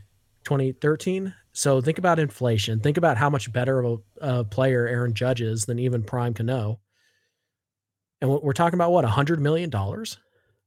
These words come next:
At least fifty, sixty, seventy million, somewhere in that range. It's not worth it. If, if we're talking about going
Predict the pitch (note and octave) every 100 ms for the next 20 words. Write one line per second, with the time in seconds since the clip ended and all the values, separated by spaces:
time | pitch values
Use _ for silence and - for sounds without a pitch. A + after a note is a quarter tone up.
0 | _ _ _ _ _ _ _ - B2 B2+
1 | D3+ - D3+ - B2+ D3 - B2+ A#2+ C#3
2 | D#3+ A#2+ G#2+ A2+ A2 C3 B2+ C3+ B2+ A2
3 | G#2+ A#2+ C3+ D3 B2 A#2+ C3 G2 G2+ A2+
4 | A#2+ C#3+ B2 C3 D#3+ E3 E3 C#3 B2 B2
5 | B2 A2+ A2+